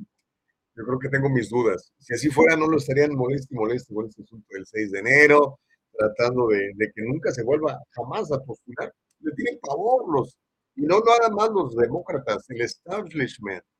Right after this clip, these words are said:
los republicanos, el famoso Rhino, el Republican in name only, lo detestan, le tienen miedo. Esa es la realidad. Y bueno, este, ahora que estoy acá en Dallas,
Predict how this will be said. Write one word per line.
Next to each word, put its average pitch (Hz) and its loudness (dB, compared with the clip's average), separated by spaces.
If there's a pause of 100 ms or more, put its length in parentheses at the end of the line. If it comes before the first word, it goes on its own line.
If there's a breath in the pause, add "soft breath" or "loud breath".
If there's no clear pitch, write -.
(280)
los 123 -2
republicanos, 123 -2
el 104 -6
famoso 131 -2 (140)
Rhino, 147 2
el 101 -4
Republican 135 -2
in 113 -8
name 135 -4
only, 156 -4 (720)
lo 104 -10
detestan, 110 -6 (100)
le 95 -12
tienen 127 -4
miedo. 196 -6 (220)
Esa 131 -12
es 180 -10
la 180 -6
realidad. 92 -12 (840)
Y 110 0
bueno, 120 4 (240)
este, 95 -6
ahora 117 0
que 131 -16
estoy 127 -6
acá 120 -4 (100)
en 117 -14
Dallas, 117 0